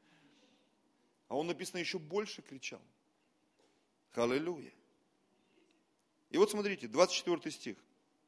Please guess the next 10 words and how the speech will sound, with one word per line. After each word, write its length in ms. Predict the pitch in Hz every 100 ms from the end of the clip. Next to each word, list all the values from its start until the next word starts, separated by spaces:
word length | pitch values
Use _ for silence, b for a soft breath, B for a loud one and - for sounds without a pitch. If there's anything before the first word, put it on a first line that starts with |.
| _ _ _ _ - -
«А 120 | 120
лодка 300 | 139 196 190
была 200 | 156 170
уже 160 | 175 151
на 80 | 147
середине 460 | - 156 151 147
моря, 380 | 147 175 170 170 -
её 220 | - 131 135
било 280 | 147 143
волнами, 580 | 123 143 170 160 156 156